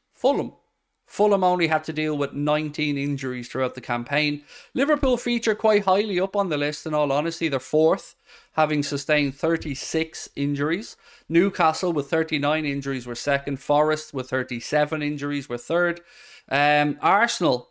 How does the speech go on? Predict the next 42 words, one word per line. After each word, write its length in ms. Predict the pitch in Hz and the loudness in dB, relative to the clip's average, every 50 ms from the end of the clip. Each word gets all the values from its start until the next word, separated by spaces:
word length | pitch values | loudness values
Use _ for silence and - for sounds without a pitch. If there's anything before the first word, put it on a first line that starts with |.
| _ - | _ -8
you 140 | 151 156 | -6 -4
can 160 | 151 170 165 156 | 0 0 0 0
see 160 | - 185 185 | 0 -2 0
why 200 | 175 170 160 160 | 2 4 4 6
Arsenal 440 | 156 156 156 160 156 - 165 147 147 | 6 6 4 4 2 0 -2 0 0
had 160 | 143 139 - | 0 -2 -2
such 200 | - 147 143 - | -6 -6 -6 -6
a 60 | 143 | -4
good 220 | 139 143 135 139 | -2 -2 -2 -2
campaign 500 | - 147 135 127 127 - 147 147 147 139 | -2 -2 -2 -2 -2 -2 -2 0 0 -2
and 80 | 127 127 | -2 -2
why 140 | 127 131 131 | -2 -2 0
they 160 | 131 135 135 | 2 0 0
were 160 | 131 131 139 | 2 2 2
able 240 | 143 147 143 143 139 | 2 2 0 -4 -6
to 100 | - 139 | -6 -4
name, 320 | 139 139 135 139 135 127 | -4 -2 -2 -2 -2 -4
I 60 | 127 127 | -4 -4
think, 180 | - 147 143 | -4 -4 -4
an 120 | 139 120 - | -4 -4 -4
unchanged 640 | 131 143 147 143 143 - 143 143 139 139 127 - - | -2 -2 -2 -2 0 2 2 2 0 -2 -6 -2 -2
Premier 240 | 143 139 139 131 131 | -2 0 0 -2 -2
League 200 | 131 135 - 135 | -2 -2 -2 -2
eleven 340 | 131 131 131 135 135 139 | 0 2 2 0 0 -2
in 120 | 127 120 120 | -8 -8 -10
twenty 480 | - - - 143 139 147 143 139 127 127 | -10 -2 0 0 0 0 -2 -4 -4 -6
of 80 | - | -4
their 100 | - 127 | -4 -4
games. 500 | 123 127 127 131 135 131 127 127 120 - _ - - - - - - - | -2 0 0 0 0 -2 -4 -6 -8 -12 _ -20 -20 -20 -20 -14 -2 2
Arsenal 420 | 143 160 170 165 - 170 160 147 | 2 4 4 2 0 0 0 2
only 220 | 143 147 143 135 | 2 2 2 2
had 160 | 131 127 127 - | 0 0 -2 -2
twenty-two 520 | - 147 139 139 143 139 - - 135 131 | -2 -2 -2 -2 -4 -6 -6 -6 -4 -2
injuries. 580 | 131 127 131 123 123 117 110 110 110 - - _ _ _ _ _ _ _ _ _ _ - | -2 -2 -4 -4 -6 -6 -8 -8 -10 -12 -20 _ _ _ _ _ _ _ _ _ _ -2
And 380 | 139 139 139 135 135 135 123 _ _ - _ - | 0 0 2 0 -2 -4 -6 _ _ -20 _ -8
if 140 | 143 139 | -6 -2
you 140 | 151 160 165 | 2 4 4
are 180 | 170 170 170 175 | 6 6 4 4
in 80 | 170 | 2
a 80 | 160 143 | 2 0
title 380 | - 156 151 156 135 120 135 135 | 2 2 2 2 2 0 -2 0
race, 480 | 127 123 123 120 117 - - - - | 0 0 -2 -2 -8 -12 -16 -18 -20